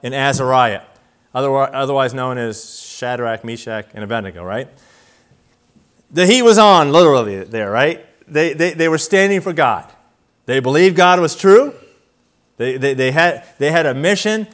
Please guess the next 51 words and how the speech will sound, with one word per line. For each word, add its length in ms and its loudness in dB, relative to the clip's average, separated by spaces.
to 100 -8
stand 360 0
for 100 -2
Him 220 0
no 60 -6
matter 220 -2
what. 400 -2
They 120 -2
weren't 220 0
gonna 160 -4
bow 340 4
the 140 0
knee 320 2
to 180 -4
any 180 0
other 160 0
god 480 4
or 140 -2
any 220 -2
other, 280 -4
you 220 -16
know. 240 -6
Uh, 220 0
and, 180 -2
and, 220 -8
and 160 -10
so, 260 0
well, 220 2
when 80 0
it 100 -8
came 240 -6
right 160 -4
down 300 -2
to 180 -6
it, 220 -4
and 100 -10
they 80 -6
said, 160 -6
"Well, 180 0
you 220 -6
don't, 540 4
and 100 -4
you're 80 -4
gonna 140 -4
be 60 -4
thrown 260 -2
into 100 -8
the 140 -8
furnace," 580 -6
they 160 -4
said, 260 -4